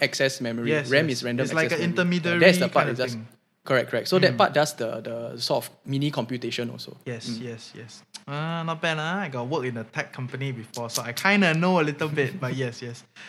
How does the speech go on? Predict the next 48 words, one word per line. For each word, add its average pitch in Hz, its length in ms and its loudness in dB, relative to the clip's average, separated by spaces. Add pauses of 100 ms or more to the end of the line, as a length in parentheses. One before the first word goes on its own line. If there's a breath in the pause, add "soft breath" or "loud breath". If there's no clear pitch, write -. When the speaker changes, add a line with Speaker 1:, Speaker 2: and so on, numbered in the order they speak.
(160 loud breath)
Speaker 2:
Cool 285 120 -4
stuff. 208 680 -2
Okay, 175 260 -2
so 269 160 -4
then, 320 240 -2 (540 loud breath)
if 196 160 0
nvidia 233 420 0
is 160 140 0
already 170 280 0
so 208 240 -2
dominant 151 680 -2
in 117 80 -6
the 113 120 -8
space, 123 480 -6
right? 104 220 -10
Like, 127 180 -8 (380)
wh-, 208 240 -10
what 285 160 2
are 156 80 0
some 180 300 -2
things 175 280 0
that 120 120 -2
we 117 60 -8
gotta 117 200 -6
look 135 240 -4
out 139 160 -6
for 127 260 -2
when 110 140 -6
we 110 80 -8
are 110 80 -8
looking 127 340 -6
at 110 80 -6
their 104 140 -10
business 107 440 -12
to - 40 -18
try 170 160 -6
to 143 160 -6
understand 131 640 -4 (380 loud breath)
where 139 200 2
are 117 120 0
they 120 240 -6
at, 120 360 -6
you 123 100 -8
know, 117 220 -6 (100)
what 156 140 -2
are 131 80 0
the 113 100 -6
metrics, 120 540 -8